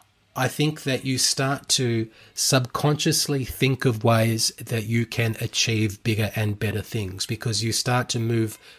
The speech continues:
towards it with not only the intention that comes from having set the goal, but also your brain will start thinking of ways in order to get you there that perhaps you wouldn't have thought of if the goal didn't exist.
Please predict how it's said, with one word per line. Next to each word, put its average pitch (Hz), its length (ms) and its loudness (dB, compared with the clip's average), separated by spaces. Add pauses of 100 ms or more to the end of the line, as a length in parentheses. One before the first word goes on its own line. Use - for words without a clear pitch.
(160)
towards 127 500 2
it 143 280 -2 (360)
with 113 440 -4 (560)
not 147 140 2
only 151 260 4
the 113 180 0
intention 135 560 0
that 107 160 -4
comes 123 240 -2
from 107 120 -4
having 107 200 -4
set - 240 -2
the 127 60 -8
goal, 151 320 0
but 123 160 -2
also 120 520 0 (540)
your 135 220 2
brain 165 340 6
will 190 120 6
start 160 320 2
thinking 156 320 0
of 139 120 2
ways 135 400 4
in 127 140 2
order 127 300 0
to 120 100 -2
get 117 240 0
you 127 100 2
there 120 220 2
that 113 160 -4
perhaps 123 500 -2
you 123 240 0
wouldn't 123 320 0
have 113 160 -2
thought 120 240 0
of 113 300 -2
if 117 200 -4
the 113 120 -8
goal 104 420 -2 (140)
didn't 98 260 -2
exist. - 560 -2